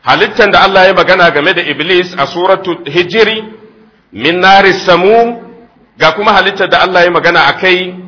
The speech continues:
a Suratul Rahman, "min marijin min nar." Ya za mu yi mu haɗa?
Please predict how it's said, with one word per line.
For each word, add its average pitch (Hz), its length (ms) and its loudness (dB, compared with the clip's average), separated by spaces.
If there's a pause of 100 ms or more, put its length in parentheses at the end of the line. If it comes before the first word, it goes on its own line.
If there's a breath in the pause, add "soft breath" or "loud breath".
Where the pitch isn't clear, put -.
(540)
a 160 80 0
Suratul 202 440 0
Rahman, 123 600 -2
"min 160 220 0
marijin 185 500 0
min 143 160 -4
nar." 117 460 -2 (920)
Ya 123 140 0
za 156 140 2
mu 143 60 -2
yi 143 80 -2
mu 123 80 -4
haɗa? 120 260 0